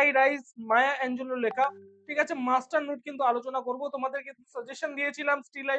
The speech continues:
Rise থেকে, এই কয়েকটা প্রশ্ন দিয়েছিলাম। দেখো, নাম্বার ওয়ান যেটা বলেছিলাম ক্রিটিক্যাল অ্যাপ্রিসিয়েশন, নাম্বার টু যেটা বলেছিলাম সেটা হচ্ছে ইমেজারি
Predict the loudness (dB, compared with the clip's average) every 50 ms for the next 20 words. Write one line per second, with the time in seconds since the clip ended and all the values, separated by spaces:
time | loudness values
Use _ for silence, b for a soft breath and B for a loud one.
0 | 0 0 -2 -2 -4 -10 -8 -4 -2 -2 -2 -4 b b b b b b b b
1 | 2 2 2 2 0 0 0 0 -2 -4 -6 -4 -6 -10 -8 -6 -6 -4 -4 -4
2 | -4 -4 -4 -4 -2 -2 -4 -2 -2 -4 -2 -2 0 2 2 2 2 0 0 -2
3 | -2 0 -2 -4 -4 -4 -4 -6 -4 -4 -6 -6 -6 -4 -2 -2 -2 -2 -2 -6
4 | -18 -18 -18 -14 -10 -8 -8 -8 -10 _ _ _ _ _ _ _ -4 -2 -2 -2
5 | -2 -4 -6 -6 -8 -6 -4 -2 -2 -2 -2 -2 -4 -4 -4 -2 -2 -2 -2 -4
6 | -6 -6 -4 -4 -4 -4 -6 -10 -8 -6 -4 -4 -2 0 0 0 0 -2